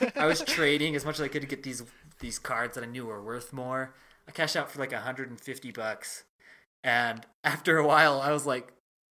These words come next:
Speaker 2: "Mm, there's a void in my life." I was playing that game pretty hardcore. So I started again, and I ended up getting my account high enough so I could sell it again. And that's how I ended up getting about two hundred fifty bucks.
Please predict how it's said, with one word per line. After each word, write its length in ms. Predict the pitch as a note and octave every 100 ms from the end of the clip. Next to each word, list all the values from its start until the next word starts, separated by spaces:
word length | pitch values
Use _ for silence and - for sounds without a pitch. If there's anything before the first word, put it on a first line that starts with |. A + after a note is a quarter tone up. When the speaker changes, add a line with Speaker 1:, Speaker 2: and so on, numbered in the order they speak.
| D#3
Speaker 2:
"Mm, 480 | F3+ F3+ F3+ F3+ F#3
there's 160 | F#3
a 60 | G3+
void 400 | C#3 B2 A#2 A2+
in 100 | A2+
my 120 | A2
life." 280 | A2 A2 A2
I 80 | C#3
was 120 | C#3+
playing 260 | - D3
that 180 | B2+ A#2+
game 200 | A#2+ A2+
pretty 280 | G#2+ C#3 B2+
hardcore. 420 | A#2 A2+ - A#2+ -
So 80 |
I 40 | B2+
started 440 | - F3 G#3 F#3
again, 560 | D3 D3 E3 D3+ A#2+ A#2+ _ _ _ _ _ _ -
and 120 | C3
I 80 | C#3+
ended 240 | D#3 D#3
up 100 | D#3+
getting 180 | D3 D3
my 120 | C#3+
account 300 | C3+ D#3 C3
high 120 | C#3
enough 200 | C3+ C3
so 80 | C#3
I 40 | B2
could 140 | A#2
sell 240 | C#3 B2
it 20 | A2
again. 380 | G2+ A#2 A2+
And 100 | G#2
that's 180 | G#2+ G#2+
how 160 | B2 G#2
I 100 | G2+
ended 300 | G#2 G#2 G2
up 100 | G2+
getting 240 | - F#2
about 260 | F#2+ F#2+ F#2+
two 140 | -
hundred 220 | G2+ G2 -
fifty 240 | G2 G#2
bucks. 420 | G2 G2 G2 -